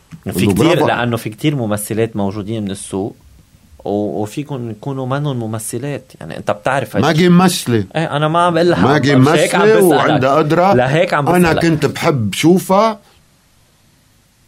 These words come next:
Speaker 2: لا، ماجي مش بالضرورة معي أنا، بغير أدوار.
Speaker 1: مم.
Speaker 2: بغير طريقة لعب، بغير، لأنه بعرف إنه عندها القدرة.
Speaker 1: مم. بتحب تشوفها على المسرح معك؟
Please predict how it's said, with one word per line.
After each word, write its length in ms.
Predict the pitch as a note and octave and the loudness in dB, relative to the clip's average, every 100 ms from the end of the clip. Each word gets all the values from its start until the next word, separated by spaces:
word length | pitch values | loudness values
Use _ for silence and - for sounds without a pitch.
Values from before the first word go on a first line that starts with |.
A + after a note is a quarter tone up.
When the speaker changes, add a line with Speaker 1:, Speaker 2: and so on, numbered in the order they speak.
| _ _ _ _ _ _ _ - _ | _ _ _ _ _ _ _ -20 _
Speaker 2:
لا، 180 | G2+ F#2+ | -4 0
ماجي 340 | G#2+ A2+ G2 | 0 0 0
مش 160 | C3 - | 0 0
بالضرورة 480 | A#2+ G2+ G#2+ A2 F2 | -2 -2 0 2 0
معي 300 | E2 E2 C#2+ | -2 -4 -2
أنا، 280 | G#2+ D#3 E3+ | 0 0 0
بغير 460 | A#2 A2 E3+ D3+ | 0 2 2 2
أدوار. 440 | C3 A#2 A#2+ F2 - - _ _ | 2 4 2 0 -4 -18 _ _
Speaker 1:
مم. 260 | A2 A2+ G2 - - | -4 -4 -4 -10 -6
Speaker 2:
بغير 300 | F2+ F#2+ C#3 | -4 0 0
طريقة 480 | D3 A#2+ A#2+ G#2 F#2 | -2 0 0 0 -2
لعب، 340 | G#2+ E2 D2 D2+ | -2 -2 -6 -4
بغير، 540 | F2+ C#3 D#3+ A#2 F#2 | -2 2 2 0 -2
لأنه 460 | - F#2+ C3+ D3 E3 | -2 -2 2 2 2
بعرف 400 | A#2 D3 D3+ C#3+ | 0 0 0 0
إنه 120 | C#3 | 0
عندها 240 | C#3 C#3+ | 2 2
القدرة. 320 | B2 G2+ E2+ C#2+ _ _ _ | 0 0 -2 -8 _ _ _
Speaker 1:
مم. 240 | A2 G2+ F2 _ - | -4 -4 -6 _ -6
بتحب 360 | B2 - D#3+ | -4 -2 0
تشوفها 360 | D3+ D3+ C#3 D3 | 0 -2 -2 0
على 200 | B2 A#2 | 0 -2
المسرح 600 | A2 B2 C#3+ D#3 - - | -4 -8 -6 -8 -8 -10
معك؟ 400 | G#2 G2+ C3+ - | -6 -4 -6 -12